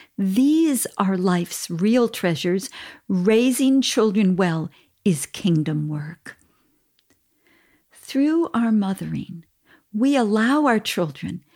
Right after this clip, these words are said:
to taste the value of commitment and relish the peace of security. We teach them to embrace all the moral obligations that build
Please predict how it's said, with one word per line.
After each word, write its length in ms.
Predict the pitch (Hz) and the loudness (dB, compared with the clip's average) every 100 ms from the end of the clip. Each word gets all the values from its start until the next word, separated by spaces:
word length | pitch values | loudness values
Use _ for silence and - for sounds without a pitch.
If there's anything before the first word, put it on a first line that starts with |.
| - - | -20 -2
to 120 | 247 | -2
taste 500 | 240 247 277 294 - | -2 0 0 0 0
the 80 | 233 | -2
value 800 | 185 196 202 226 247 196 160 - | 0 0 2 2 2 2 0 -2
of 220 | - - | -2 -4
commitment 760 | - 196 196 - - 160 - - - - - - _ | 0 2 2 2 -2 -2 -4 -14 -18 -20 -20 -20 _
and 380 | 220 202 190 180 | 2 4 4 2
relish 640 | 196 202 190 165 - - - | 2 2 2 0 -2 -6 -6
the 120 | 165 _ | -6 _
peace 560 | - - 202 165 - - | -10 -2 -2 -2 -8 -6
of 140 | 190 170 | -6 -6
security. 800 | - 170 - 180 170 160 160 - - - - - - | -6 -6 -2 -2 0 -2 -4 -8 -20 -20 -20 -18 0
We 180 | 254 247 | 2 2
teach 440 | - 294 294 - | 2 0 0 0
them 160 | 247 220 | 2 2
to 160 | - | 2
embrace 600 | 247 220 202 220 220 196 - - | 4 4 4 4 4 0 0 2
all 320 | 220 233 269 | 4 6 6
the 120 | 254 | 6
moral 420 | 226 233 220 202 - | 6 6 4 4 4
obligations 880 | 220 202 196 208 214 - 175 156 | 2 2 2 2 2 0 -2 0
that 300 | - - - | 0 -2 0
build 400 | 240 247 226 190 | 2 4 4 0